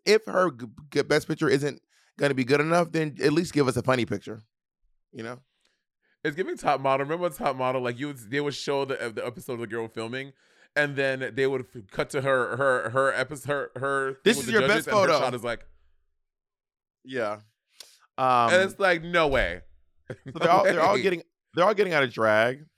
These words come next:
Speaker 1: <laughs>
Speaker 2: <laughs> What?
Speaker 1: And, and they, they're all like, you know, responding to the back of drag. And they're like, Marsha goes, "Oh my God, Irene looks so different." I'm like, "She does not. She looks,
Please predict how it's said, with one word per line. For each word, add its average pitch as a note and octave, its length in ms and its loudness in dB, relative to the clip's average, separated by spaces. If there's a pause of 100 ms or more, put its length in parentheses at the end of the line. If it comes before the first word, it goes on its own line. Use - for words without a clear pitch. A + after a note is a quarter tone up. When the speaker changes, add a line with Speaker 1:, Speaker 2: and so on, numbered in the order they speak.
(200)
Speaker 1:
<laughs> F#3 100 2 (2750)
Speaker 2:
<laughs> A#2+ 60 -16 (1700)
What? C#3+ 160 -6
Speaker 1:
And, G#3+ 280 4 (920)
and G3 380 2
they, F3 260 2
they're F3+ 160 -2
all F3+ 160 4
like, D#3 200 0
you F3+ 80 -8
know, E3 140 4
responding C#3 500 0
to C#3+ 200 -2
the C3+ 100 -6
back B2+ 200 2
of A#2+ 180 2
drag. A#2 260 4
And A#2+ 80 -10
they're B2+ 60 0
like, A#2+ 220 2 (320)
Marsha F3 360 2
goes, D3 140 4
"Oh D#3+ 40 -2
my D3+ 100 -2
God, D3 120 2
Irene D3+ 300 0
looks C3+ 160 0
so C#3+ 160 4
different." A#2+ 380 0
I'm C3 100 -2
like, C3+ 160 0
"She G#3 200 -4
does F3+ 420 2 (140)
not. C3 680 0 (440)
She A3 280 -2
looks, F3 580 0